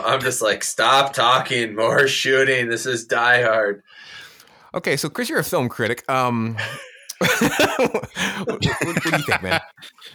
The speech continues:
Speaker 3: Oh, well, for the action scene, um, I said my non-action one, when they're, when they're, like, in the office, th-, in the interrogations. The action, um, the, I'm,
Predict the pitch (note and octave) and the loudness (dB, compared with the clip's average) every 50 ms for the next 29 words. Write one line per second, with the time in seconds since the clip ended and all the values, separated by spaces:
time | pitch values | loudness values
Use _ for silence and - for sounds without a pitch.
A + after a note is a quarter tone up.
0 | - - C#3 B2+ A#2+ A2 A2+ B2 B2 A#2 A2 A2 A2+ - B2+ A#2 A2+ A2 A2+ A2 | -6 -2 0 0 2 2 2 2 2 0 -2 -4 -6 -4 0 2 2 4 2 2
1 | G2+ - - G#2 F#2+ - - F#2 E2+ E2 E2 E2 - - E2 E2+ E2 E2 E2+ E2+ | 0 -2 -2 -2 -2 -2 0 0 0 0 0 -2 -2 -2 -2 0 0 -2 -2 -4
2 | E2 G2+ G#2+ - - C#3+ C3+ A#2+ G2+ G2+ G2 G2 F#2 F2+ - - F#2 F2 F2 F2+ | -4 -2 -2 0 0 0 2 2 0 0 0 0 0 -2 -2 -2 -2 -2 0 0
3 | F2 E2+ F2+ F2+ E2+ E2+ - - F2+ F2 E2+ E2 D#2+ D#2+ D#2+ - - F#2+ F2 E2+ | 0 0 0 0 0 -2 -2 -4 -2 -2 -2 -2 -2 -2 -4 -6 -6 -8 -6 -4
4 | E2+ D#2+ D#2 D#2 - - E2+ D#2 - - - - _ _ - F2+ C2 D#2 E2 D#2+ | -2 -2 -2 -2 -2 -4 -4 -4 -4 -4 -6 -6 _ _ -6 -6 -4 -4 -4 -6
5 | D#2 D#2 - D#2+ D2+ D2 E2 D#2 D2+ - E2+ D#2+ D#2 F2+ F#2 G#2 G#2+ G2+ A#2 B2+ | -6 -6 -6 -6 -4 -4 -4 -4 -4 -4 -4 -6 -6 -6 -6 -6 -4 -2 -2 -2
6 | - - G3+ F#3+ F3 - - - - - - - - - _ _ - G#2+ G#2 G#2 | -2 -2 -2 -2 -2 -4 -8 -16 -20 -20 -20 -20 -20 -20 _ _ -4 -2 0 2
7 | G#2 G#2 G#2 G#2 G2+ G2+ F#2 - _ _ _ - - F#2+ F#2 A2 A#2+ A#2+ B2+ | 2 0 0 -2 -2 -4 -6 -10 _ _ _ -14 -12 -8 -4 -2 0 2 2